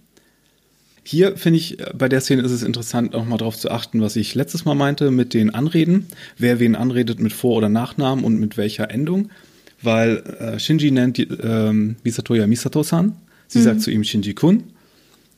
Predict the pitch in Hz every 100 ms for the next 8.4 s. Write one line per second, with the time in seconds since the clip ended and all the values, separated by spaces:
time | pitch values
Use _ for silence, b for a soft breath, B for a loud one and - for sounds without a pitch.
0 | - 113 110 107 104 104 98 98 101 107
1 | 107 107 - 110 101 95 101 110 _ _
2 | - - 104 101 98 - 98 98 117 113
3 | 113 107 104 104 101 107 - 107 98 95
4 | 92 127 135 _ _ _ - 104 90 98
5 | 98 143 214 B B B B _ _ -
6 | - - 127 127 113 113 110 - 107 104
7 | 98 95 - - - _ _ _ _ -
8 | 127 117 117